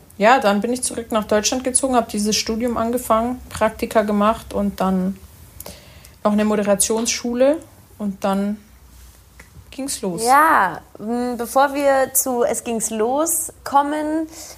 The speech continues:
Speaker 2: äh, sag noch mal kurz, wo du dieses Studium gemacht hast. Vielleicht interessiert das ein paar Girls. Und welche Moderationsschule du dann besucht hast.
Speaker 1: Ja,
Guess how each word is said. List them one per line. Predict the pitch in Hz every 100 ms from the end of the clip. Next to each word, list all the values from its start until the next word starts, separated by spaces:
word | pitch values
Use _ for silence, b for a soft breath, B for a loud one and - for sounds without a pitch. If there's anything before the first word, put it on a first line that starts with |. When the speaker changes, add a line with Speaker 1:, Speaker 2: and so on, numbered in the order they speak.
| B
Speaker 2:
äh, | 233 233
sag | 226 247 262
noch | 254
mal | 247
kurz, | 247 247 233 214 208
wo | 190 233 269
du | 247 240
dieses | 214 202 214
Studium | - 247 294
gemacht | 294 277 294 -
hast. | - -
Vielleicht | 226 220 226
interessiert | 226 - - 240 -
das | 269 - -
ein | 240
paar | 254
Girls. | 247 254 311 - - - -
Und | 226 233 208 -
welche | 220 240 262 233
Moderationsschule | 226 208 214 - 311 359 - 196 170
du | 165
dann | 165 170 170
besucht | 165 170 170
hast. | 202 - - - - - - - - - - - - - B B -
Speaker 1:
Ja, | 254 240